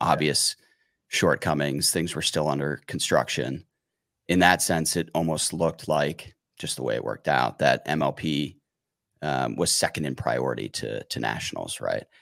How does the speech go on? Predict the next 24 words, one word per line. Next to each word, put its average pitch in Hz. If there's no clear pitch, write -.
And, 104
like, 90
if -
people 110
are 82
signed 82
up 82
for 80
Nationals 76
weeks 76
and 67
weeks 69
in 57
advance, 65
you 69
know, 65
they 71
plan 80
their 67
week, 107
they 76
plan 67
their 57
weekend, 82